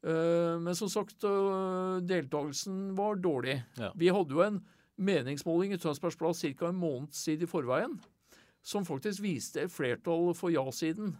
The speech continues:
Speaker 2: Ok.
Speaker 1: Men i og med at det først var så dårlig deltakelse, så var det jo først og fremst de som var imot,
Speaker 2: Mm.
Speaker 1: og som kanskje da var mest engasjert, som gikk og stemte.
Speaker 2: Ja, nemlig, nemlig.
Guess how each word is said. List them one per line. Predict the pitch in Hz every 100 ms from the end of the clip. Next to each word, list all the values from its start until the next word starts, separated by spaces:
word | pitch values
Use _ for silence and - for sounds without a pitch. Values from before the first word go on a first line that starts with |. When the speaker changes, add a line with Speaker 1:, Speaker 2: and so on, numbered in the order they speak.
| -
Speaker 2:
Ok. | - - 101 _ _ -
Speaker 1:
Men | 147 180 196
i | 165 143
og | 170 170
med | 156
at | 160 165 165 _
det | 190
først | 175 160 - -
var | 160 156
så | 135 190
dårlig | 175 185 135 165
deltakelse, | 175 143 143 147 143 214 175
så | 175
var | 147
det | 160
jo |
først | 175 160 -
og | 180
fremst | 165
de | 151
som | 127 156
var | 175
imot, | 185 175 202 226 233 - - _
Speaker 2:
Mm. | 117 92 82 - - - - - -
Speaker 1:
og | 165
som | 185 175
kanskje | 170 156 160
da | 165 151
var | 160
mest | 160 139 -
engasjert, | 170 180 170 190 196 - - - _ _ _ _
som | - 190 175
gikk | 127 -
og | 180
stemte. | - 151 - 190 151 -
Speaker 2:
Ja, | - - _ _ _ _ _ -
nemlig, | 104 85 87
nemlig. | 87